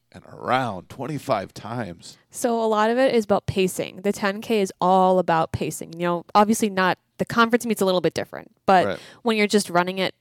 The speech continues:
Speaker 2: t-, to get experience in it, it's all about pacing. So you have, like, your four hundred meter splits that you're supposed to hit,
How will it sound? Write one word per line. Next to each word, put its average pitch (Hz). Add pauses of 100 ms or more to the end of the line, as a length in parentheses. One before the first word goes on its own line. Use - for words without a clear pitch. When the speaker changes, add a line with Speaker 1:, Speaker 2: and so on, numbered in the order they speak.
(100)
Speaker 2:
t-, -
to 175
get 180
experience 180
in 226
it, 226
it's 190 (120)
all 185
about 170
pacing. 165
So 185
you 180
have, 196
like, 180
your 175
four 202
hundred 208
meter 214
splits -
that 233
you're 226
supposed 220
to 240
hit, 233